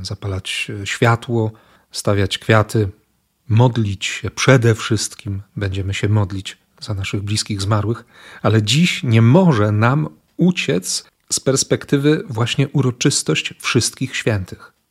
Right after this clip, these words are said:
To dziś w Kościele dzień ogromnej radości, bo możemy przekonać się,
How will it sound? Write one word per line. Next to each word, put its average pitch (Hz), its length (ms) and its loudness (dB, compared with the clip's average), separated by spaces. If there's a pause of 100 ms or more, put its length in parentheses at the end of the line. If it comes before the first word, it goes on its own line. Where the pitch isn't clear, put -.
(120)
To 110 140 -4
dziś 120 320 0
w - 180 -16
Kościele 131 480 0
dzień 123 280 4
ogromnej 123 540 2
radości, 101 580 -8 (400)
bo 104 120 2
możemy 117 360 4
przekonać 123 680 2
się, 151 280 -4